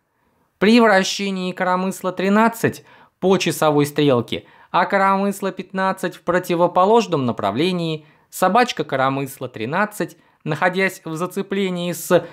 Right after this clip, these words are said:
зубом храпового колеса два, поворачивает его и звёздочку двадцать вместе с собой,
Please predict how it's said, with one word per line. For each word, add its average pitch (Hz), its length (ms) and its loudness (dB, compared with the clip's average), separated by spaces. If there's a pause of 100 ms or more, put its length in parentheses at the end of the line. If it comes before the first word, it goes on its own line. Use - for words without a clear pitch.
зубом 170 580 4
храпового 170 840 2
колеса 160 580 -4
два, 185 380 0 (160)
поворачивает 127 800 0
его 104 340 -8 (380)
и 214 280 6
звёздочку 180 760 4
двадцать 190 640 0
вместе 131 580 -2
с 123 80 -8
собой, 110 520 -2